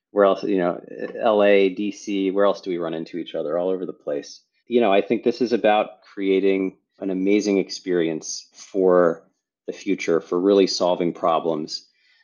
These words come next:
You know, it's not a question of if, but when. And you'll start to see transitions over the next, you know, multi-, you know, several decades. But the world will look different. You know, you can still, by the way,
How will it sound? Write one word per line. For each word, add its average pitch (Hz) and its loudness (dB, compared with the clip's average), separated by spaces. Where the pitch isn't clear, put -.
You 107 -2
know, 87 2
it's 95 -4
not 107 2
a 101 4
question 95 -2
of 82 -6
if, 101 2
but 90 -4
when. 87 -2
And 87 -4
you'll 107 2
start 113 0
to 113 -8
see - -6
transitions - -2
over 92 4
the 85 2
next, 82 -4
you 98 -12
know, 87 -4
multi-, 85 -6
you 101 -4
know, - -8
several 90 -2
decades. 80 -6
But 95 0
the 95 0
world 101 4
will 101 4
look 101 2
different. 82 -6
You 107 -2
know, 92 2
you 98 2
can 101 0
still, 117 0
by 104 4
the 101 4
way, 90 2